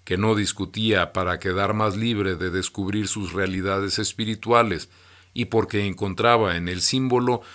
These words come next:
un inagotable pretexto para decir aquello que bullía en su interior. En la Edad Media, la simbología y la teología vivían con la vida,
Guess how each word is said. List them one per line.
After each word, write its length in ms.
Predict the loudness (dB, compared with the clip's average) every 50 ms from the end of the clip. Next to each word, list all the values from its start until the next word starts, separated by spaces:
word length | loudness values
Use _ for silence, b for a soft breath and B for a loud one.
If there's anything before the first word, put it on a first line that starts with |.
| B B B _
un 420 | -6 -4 -2 0 0 0 -2 -2 -4 -4
inagotable 840 | -4 -2 0 0 0 0 -2 -2 0 2 2 2 2 2 2 0 -2
pretexto 720 | 0 -2 -2 -2 0 0 -2 -2 -2 -2 -4 -4 -2 0
para 220 | 0 0 0 -2
decir 340 | -2 -2 -2 -2 0 0 -2
aquello 460 | -2 -2 -2 -2 -2 -2 -2 -4 -2
que 100 | -2 -4
bullía 540 | -2 -2 -4 -4 -4 -4 -2 -2 0 0 -2
en 100 | 0 -2
su 180 | -2 -2 -2
interior. 640 | -2 -4 -4 -2 -4 -4 -2 -2 -4 -4 -6 -8 -10 -16 B B B B B B B B B B B B B
En 160 | 2 4 6
la 140 | 8 10 10
Edad 260 | 10 10 8 6 6
Media, 480 | 4 2 2 2 2 2 2 2 0 B B B B B B _
la 260 | 0 2 4 4 4
simbología 840 | 4 2 2 2 2 4 4 4 2 0 0 2 6 6 6 6 6
y 100 | 4 2
la 180 | 0 -2 -2 0
teología 640 | 0 0 2 0 0 -2 -2 0 2 2 2 2
vivían 540 | 0 -2 -4 -4 -2 -2 0 0 0 0 -2
con 240 | -2 -2 0 2 2
la 80 | 2 2
vida, 420 | 2 2 2 0 0 -2 -4